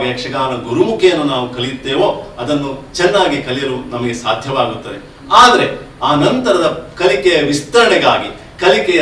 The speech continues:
ದೃಢೀಕರಣಕ್ಕಾಗಿ ಈ ವಿಡಿಯೋವನ್ನು ಬಳಸಿದ್ರೆ ಖಂಡಿತ ನಮ್ಮ ಪ್ರಾಥಮಿಕ ವಿಭಾಗದ ಯಕ್ಷಗಾನ ಕಲಿಕೆ ಅತ್ಯಂತ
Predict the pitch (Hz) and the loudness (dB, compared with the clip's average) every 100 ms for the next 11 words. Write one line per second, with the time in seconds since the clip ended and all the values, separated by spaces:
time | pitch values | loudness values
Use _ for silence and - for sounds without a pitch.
0 | - 127 156 208 254 240 170 160 - 131 | 0 -2 -2 0 0 2 2 0 -2 -2
1 | 123 117 - - 127 131 123 156 180 165 | -2 -4 -12 -16 -10 -6 -4 -2 0 0
2 | 143 127 127 131 127 185 190 - - - | -2 -4 -4 -6 -4 -2 -4 -4 -14 -10
3 | - 220 220 196 - - - 127 139 131 | -4 -2 -2 -2 -4 -8 -12 -6 -4 -4
4 | 123 160 160 165 170 - 127 127 127 127 | -2 -2 -2 -2 -6 -6 -6 -4 -4 -4
5 | 120 117 110 - 131 131 120 120 120 123 | -4 -6 -8 -10 -8 -6 -6 -6 -8 -6
6 | 120 - - - - - - 135 123 | -8 -10 -20 -12 -8 -8 -6 -6 -6